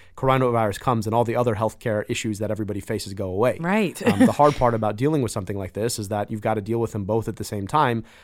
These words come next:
Speaker 1: while trying to make sure that they don't make each other worse, right? Um,
Speaker 2: Mm-hmm.
Speaker 1: and so, um, they figured out how to do that, um, in,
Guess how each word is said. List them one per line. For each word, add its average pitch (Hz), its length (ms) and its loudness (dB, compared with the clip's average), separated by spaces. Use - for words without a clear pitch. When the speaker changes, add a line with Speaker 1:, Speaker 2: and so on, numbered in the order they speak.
Speaker 1:
while 120 160 4
trying 135 300 2
to 131 100 -4
make 120 180 0
sure 139 180 2
that 113 100 -2
they 117 80 2
don't 120 200 0
make 135 260 2
each 131 160 -4
other 123 160 2
worse, - 480 0
right? 107 360 -2
Um, 110 240 0
Speaker 2:
Mm-hmm. 143 260 -6
Speaker 1:
and 120 160 0
so, 117 460 2
um, 107 300 -2
they 127 200 4
figured 131 320 0
out 113 120 2
how 113 80 -2
to 104 80 -2
do 113 240 -4
that, 98 320 -2
um, 101 380 -6
in, 110 320 -2